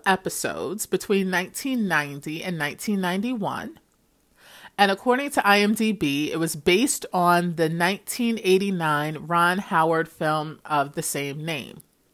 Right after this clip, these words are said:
Now, I have never seen the movie, nor have I seen this T V series, and it would have been nice for I M D B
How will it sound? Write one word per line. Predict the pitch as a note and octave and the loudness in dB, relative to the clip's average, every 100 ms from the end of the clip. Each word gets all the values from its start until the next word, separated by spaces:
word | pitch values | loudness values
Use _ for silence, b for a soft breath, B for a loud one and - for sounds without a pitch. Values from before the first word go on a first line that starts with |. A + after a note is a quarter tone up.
| _ _ B B B B | _ _ B B B B
Now, | F#3 E3+ D#3 D3 D3 D3 b - | 2 6 6 4 2 -2 b 0
I | F#3 F#3+ A#3 | 8 8 8
have | A3+ F3+ | 4 -4
never | E3 D3+ | -4 -8
seen | D#3+ F#3+ D3 | -6 -6 -6
the | C#3+ | -4
movie, | D3 C3+ D3 D#3+ - | -6 -4 -6 -8 -8
nor | E3 F#3+ A#3 A#3 | -4 2 4 4
have | A3+ E3+ | 2 2
I | E3+ | 2
seen | - E3+ E3 D#3 - | 0 -8 -8 -10 -10
this | D#3 D#3+ - | -6 -6 -6
T | G3 E3 | -6 -4
V | G#3 | -4
series, | A#3+ D3 B2+ C3 E3+ | -4 -4 -4 -4 -6
and | - E3+ | -4 -4
it | E3 | 0
would | A3+ | 2
have | D#4+ | 2
been | G#3 F#3+ | 0 2
nice | A3+ A3+ - | 2 2 -2
for | - D#3 | -2 2
I | F3 | 4
M | F3+ F3+ | 2 -4
D | D3 D3 | -8 -6
B | A3+ F#3 D3+ | -4 -2 -4